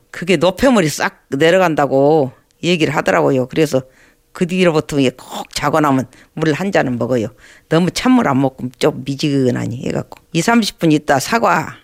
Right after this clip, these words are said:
항시 먹어요. 사과 정도는. 그리고 우유 같은 거는 잘 때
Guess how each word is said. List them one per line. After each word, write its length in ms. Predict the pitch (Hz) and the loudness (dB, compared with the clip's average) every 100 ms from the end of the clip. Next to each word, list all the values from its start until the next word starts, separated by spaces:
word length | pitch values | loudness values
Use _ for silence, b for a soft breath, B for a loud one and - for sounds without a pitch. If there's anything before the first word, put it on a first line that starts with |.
| _ | _
항시 420 | - - 320 - | -10 2 2 2
먹어요. 340 | 180 143 135 127 | 2 2 2 0
사과 320 | 131 160 131 | -2 -4 -4
정도는. 480 | 131 113 120 101 104 - _ _ | -4 -6 -6 -6 -8 -14 _ _
그리고 320 | - 156 143 | -2 2 4
우유 400 | 202 226 208 185 | 4 4 4 4
같은 380 | 160 143 170 151 | 4 2 -2 0
거는 300 | 143 170 185 B B B B | 2 2 0 B B B B
잘 400 | - - 175 175 | -12 -2 -2 -2
때 360 | - 190 151 - | 0 2 2 0